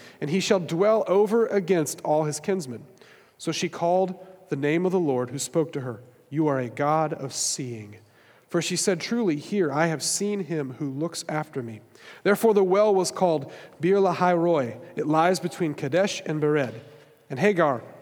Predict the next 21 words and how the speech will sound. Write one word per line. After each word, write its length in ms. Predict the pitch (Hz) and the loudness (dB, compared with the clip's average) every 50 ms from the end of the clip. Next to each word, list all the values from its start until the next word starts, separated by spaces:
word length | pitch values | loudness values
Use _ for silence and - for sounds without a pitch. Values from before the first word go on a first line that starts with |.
| - - | -4 0
bore 160 | 156 175 170 | 0 2 2
Abram 380 | - 170 180 180 190 196 202 | 2 2 2 4 4 2 2
a 60 | 208 196 | 2 0
son, 340 | - - 185 175 135 131 | 0 0 -2 -2 -2 -2
and 120 | 131 123 - | -4 -4 0
Abram 360 | 147 175 185 170 190 175 170 | 0 2 2 2 0 -2 -2
called 400 | - - - 170 185 202 208 185 | -4 -4 0 0 2 2 2 2
the 80 | 202 185 | 0 0
name 200 | 175 170 175 180 | 0 0 0 0
of 120 | 175 180 | 0 -2
his 120 | 196 175 | -2 -4
son, 380 | - - - 139 131 123 123 123 - - - - _ _ | -2 -4 -2 -4 -4 -4 -6 -10 -14 -20 -20 -20 _ _
whom 140 | 156 147 135 | -6 -4 -2
Hagar 340 | 120 160 175 170 190 185 180 | -2 -2 0 0 2 2 2
bore, 320 | 165 143 139 135 135 131 - 143 | 0 0 0 0 -2 -2 -4 -4
Ishmael. 480 | 143 - - - 123 117 113 113 113 - - - - - _ _ _ - | -6 -6 -6 -8 -8 -8 -8 -10 -12 -16 -20 -20 -20 -20 _ _ _ -2
Abram 320 | 151 175 170 185 185 180 | 0 2 2 2 2 2
was 160 | 175 165 160 - - | 2 0 -2 -2 0
eighty-six 720 | 160 175 180 196 190 - - - 185 - - - - - - | 0 0 0 0 -2 -2 -2 -2 -2 -4 -6 -8 -10 -8 -6
years 360 | 160 160 160 160 156 151 - | -4 -2 -2 -2 -2 -4 -6
old 380 | - 147 135 127 127 120 120 | -6 -4 -4 -4 -4 -6 -8